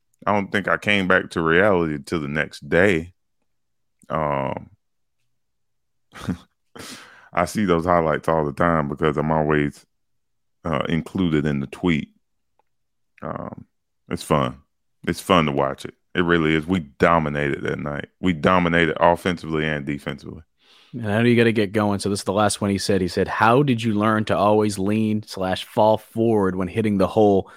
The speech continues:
Speaker 2: or engaging a tackle?"
Speaker 1: That's what I teach. I don't know why.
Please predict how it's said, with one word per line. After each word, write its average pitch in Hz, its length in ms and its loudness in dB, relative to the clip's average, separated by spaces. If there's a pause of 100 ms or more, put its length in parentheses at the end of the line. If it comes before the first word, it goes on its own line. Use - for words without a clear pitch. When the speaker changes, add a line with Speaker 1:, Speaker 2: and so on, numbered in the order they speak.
(220)
Speaker 2:
or 92 120 -4
engaging 95 500 0
a 90 60 -6
tackle?" 87 440 -4 (720)
Speaker 1:
That's 80 440 -2
what 85 300 0
I 73 120 0 (100)
teach. - 640 -8 (720)
I 85 140 2
don't 85 220 -2
know 78 180 -4
why. 80 720 -2